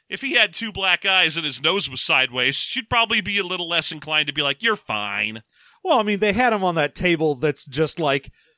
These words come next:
Speaker 2: "We zap your muscles," so it's not like you come out looking like someone beat the shit out of you.
Speaker 1: That's true. They, they probably had him on that Empire Strikes Back whatever table, the, the one that, that looked like it was made for hot dog rolling before they strapped him to it. <laughs>
Speaker 2: That's exactly what they did to him. They put him in a seven eleven hot dog roller for a while,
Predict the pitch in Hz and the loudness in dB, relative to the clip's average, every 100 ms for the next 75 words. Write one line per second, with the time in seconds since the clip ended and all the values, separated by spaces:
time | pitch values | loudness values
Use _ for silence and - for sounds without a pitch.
0 | _ 143 165 139 165 170 160 156 139 147 | _ -6 -4 0 2 2 0 0 2 2
1 | 180 175 - 175 180 196 240 196 190 156 | 2 0 2 0 0 0 0 2 -2 -2
2 | 170 185 175 156 147 123 170 180 156 139 | -6 -2 2 2 2 2 0 0 0 -2
3 | - 160 143 131 156 139 135 147 120 117 | 0 -2 -2 -2 -2 -2 -2 0 0 -2
4 | 113 117 127 _ _ _ _ 160 160 - | -2 -4 -6 _ _ _ _ -4 -2 -2
5 | 220 165 143 143 160 156 175 170 175 175 | -2 0 -2 -2 -4 0 -2 0 -4 0
6 | 170 160 156 151 147 156 165 151 135 175 | 0 0 0 2 0 0 -2 0 -4 -2
7 | 156 - - 151 139 151 147 143 135 139 | -2 -2 -2 0 0 -2 -2 -2 -4 -2
8 | 117 104 98 110 113 _ _ _ 147 151 | -2 -4 -6 -6 -6 _ _ _ -4 -2
9 | 160 151 175 - 160 156 160 151 147 131 | -2 -4 -6 -6 -4 -2 -2 -2 -6 0
10 | 147 147 151 127 113 _ - 147 147 151 | 0 0 -2 -4 -8 _ -4 0 0 2
11 | 123 117 120 117 110 113 139 117 - 143 | 0 2 0 0 -4 -6 -6 -8 -4 0
12 | 131 123 104 117 98 92 _ - - _ | 0 -2 -6 -8 -10 -12 _ -8 -8 _
13 | - 302 - _ - - _ - 311 233 | -4 -4 -4 _ -6 -6 _ -20 -16 0
14 | 247 - 190 214 254 220 185 170 151 196 | 0 2 0 2 2 4 4 2 2 2
15 | 165 143 123 165 170 202 285 226 196 - | 2 -4 -2 -2 0 0 2 2 0 0
16 | 220 220 196 190 190 165 170 196 - 165 | -2 0 0 0 2 0 0 0 2 0
17 | 156 143 151 147 151 170 156 143 143 139 | 0 0 0 2 0 2 2 2 2 2
18 | 143 | -2